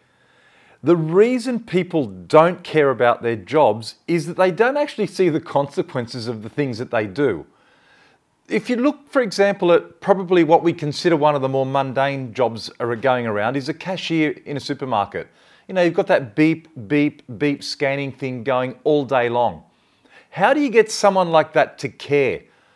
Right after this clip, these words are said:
Well, the way you get them to care is to help them understand that the things they do have consequences. Everything every person does on the planet has a consequence. The consequences are either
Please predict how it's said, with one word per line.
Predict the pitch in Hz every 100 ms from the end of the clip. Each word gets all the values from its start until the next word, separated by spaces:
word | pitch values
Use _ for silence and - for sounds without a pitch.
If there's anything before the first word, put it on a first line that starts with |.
| _ _
Well, | -
the | 185
way | 202 170 220 294
you | 277
get | 233 214
them | 185
to | - 165
care | - 165 196 147
is | 135 135
to | - 175 175
help | - 165 277 -
them | 294 247 -
understand | 185 175 156 - - 160 175 151
that | 147
the | 151
things | 147 165 185 220
they | 208 220
do | 165 135 110
have | 139 131
consequences. | 160 165 202 - 113 - 80 71 - _ _ _ _ _ _ _ -
Everything | 202 220 262 254 247 240 220 -
every | 185 165 165 196
person | - 160 165 160 170
does | 156 147
on | 147
the | 131
planet | - 147 131 120 - _ _ -
has | 147 127
a |
consequence. | - 127 117 123 113 76 - - _ _ -
The | 180
consequences | - 254 262 254 202 208 202 156
are | 170
either | - 170 156